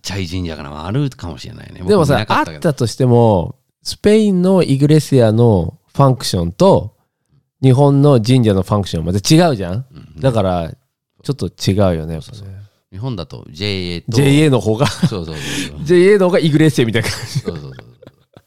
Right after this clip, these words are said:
Speaker 1: Pero muy divertido. Además, había cosas increíbles. Por ejemplo, todos los días iban como los,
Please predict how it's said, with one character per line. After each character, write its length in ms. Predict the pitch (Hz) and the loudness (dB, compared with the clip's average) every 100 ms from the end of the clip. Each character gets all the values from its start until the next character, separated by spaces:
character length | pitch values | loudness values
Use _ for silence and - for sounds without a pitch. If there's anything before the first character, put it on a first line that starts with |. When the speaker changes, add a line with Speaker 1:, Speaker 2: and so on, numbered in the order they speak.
| _ _ _ _ _ - | _ _ _ _ _ -10
Speaker 1:
Pero 140 | 98 101 | -4 -2
muy 140 | 135 | 0
divertido. 320 | 135 113 113 | -2 -4 -4
Además, 160 | 117 127 | -8 -8
había 200 | 101 127 | -8 -8
cosas 200 | 131 127 | -8 -10
increíbles. 420 | 120 101 107 90 - | -10 -10 -12 -14 -14
Por 120 | 90 | -12
ejemplo, 380 | 117 107 73 - _ _ _ _ _ _ _ _ | -12 -12 -14 -18 _ _ _ _ _ _ _ _
todos 260 | 135 139 131 | -10 -8 -6
los 160 | 127 | -6
días 340 | 135 139 135 - | -6 -8 -10 -12
iban 340 | 113 110 104 98 | -10 -8 -10 -12
como 260 | 95 87 | -12 -12
los, 500 | 82 85 82 - - | -12 -12 -16 -20 -20